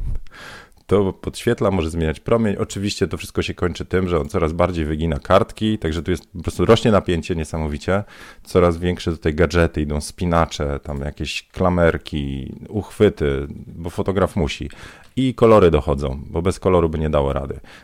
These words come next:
Fajny, inspirujący materiał. Się trochę tak bekę sobie robię, ale, e,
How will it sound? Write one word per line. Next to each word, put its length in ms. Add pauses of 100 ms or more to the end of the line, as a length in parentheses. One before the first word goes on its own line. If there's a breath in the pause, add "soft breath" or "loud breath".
(100)
Fajny, 480
inspirujący 580
materiał. 340
Się 100
trochę 220
tak 240
bekę 320
sobie 280
robię, 320
ale, 300 (960)
e, 320